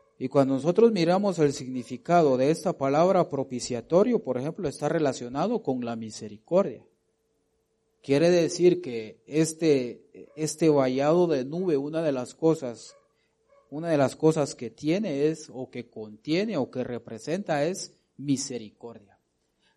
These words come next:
Dios ha puesto un vallado de misericordia alrededor de cada uno de nosotros. Nosotros, hermano, no podemos vivir la vida cristiana, eh,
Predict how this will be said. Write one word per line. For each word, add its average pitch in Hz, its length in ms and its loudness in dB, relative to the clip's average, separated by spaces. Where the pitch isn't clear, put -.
Dios 147 240 -2
ha 139 140 0
puesto 170 340 0
un 151 140 -4
vallado 135 580 2
de 135 140 2
misericordia 156 960 -2
alrededor 123 920 -2
de 151 180 -6
cada 139 300 -8
uno 131 260 -8
de 113 140 0
nosotros. 104 680 -14
Nosotros, 202 480 2
hermano, 185 340 -2
no 175 160 -2
podemos 175 460 2
vivir 190 480 0
la 127 220 0
vida 170 260 4
cristiana, 156 840 -4
eh, 117 420 -4